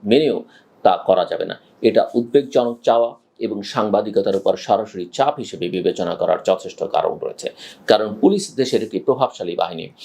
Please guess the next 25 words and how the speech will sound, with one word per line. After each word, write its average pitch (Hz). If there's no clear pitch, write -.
এবং 101
সরকারের 107
বিশেষ 101
শক্তি। -
তারা 98
এমন 156
দাবি 110
করলে 95
বুঝতে 123
হবে 87
দেশের 117
সব 98
অন্যায়কে 98
ন্যায্য 117
বলে 101
মেনে 98
নেয়ার 87
লোকের 90
অভাব 90
হবে 80
না। 85
আর 85
তা 101
একটি 101
জাতিকে 110